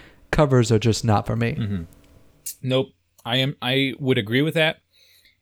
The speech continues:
Speaker 2: And there's a few songs out there that I do like. There, the, some of those songs that, they're such old songs where you don't, and everybody's done 'em, and it's hard to tell
Speaker 1: Right.
Speaker 2: who the actual original was.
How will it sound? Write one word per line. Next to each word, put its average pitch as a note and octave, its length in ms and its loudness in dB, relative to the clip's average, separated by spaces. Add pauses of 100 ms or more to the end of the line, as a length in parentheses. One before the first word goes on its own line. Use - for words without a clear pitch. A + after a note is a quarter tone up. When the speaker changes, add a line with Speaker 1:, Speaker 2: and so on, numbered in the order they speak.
(100)
Speaker 2:
And B2+ 440 0
there's C3 260 4
a B2 60 -2
few D#3 460 -4
songs D3 480 -6
out G#2 220 -6
there A2 300 -10 (1500)
that A#2 200 2
I A2+ 80 2
do A#2+ 340 2
like. A2 600 -2 (760)
There, C3 440 0 (100)
the, B2 160 -10
some F3+ 260 0
of A3 60 6
those F#3+ 140 6
songs C3 440 -2
that, A2 200 -4 (640)
they're A#2+ 180 0
such - 420 -2 (140)
old C3 280 2
songs C3 840 -4
where A#2+ 140 -2
you A2 100 -2
don't, B2 320 0 (260)
and A#2+ 280 0
everybody's A#2+ 640 2
done A2 220 -2
'em, C3 260 -4 (200)
and A2+ 120 -2
it's G2+ 100 -8
hard D3+ 300 0
to D3+ 80 0
tell B2 260 2
Speaker 1:
Right. G#2 160 2
Speaker 2:
who B2+ 160 2
the A2+ 160 0
actual A2 340 0
original G#2+ 400 0
was. A2+ 400 -4